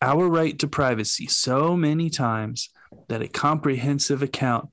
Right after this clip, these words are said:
would merit a book in itself. Can you tell us about a few ways that Facebook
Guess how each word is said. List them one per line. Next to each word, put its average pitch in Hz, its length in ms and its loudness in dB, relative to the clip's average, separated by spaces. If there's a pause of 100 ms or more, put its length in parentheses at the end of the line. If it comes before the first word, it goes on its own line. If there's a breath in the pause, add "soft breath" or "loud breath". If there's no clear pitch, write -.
would 110 100 -4
merit 117 380 -2
a 117 80 -4
book 110 260 -4
in 107 100 -2
itself. - 640 -6 (600 loud breath)
Can 175 100 -2
you 214 140 0
tell 185 260 0
us 170 300 0
about 123 400 0
a 135 80 -4
few 240 280 0
ways - 540 -2 (420)
that - 140 0
Facebook 113 680 -2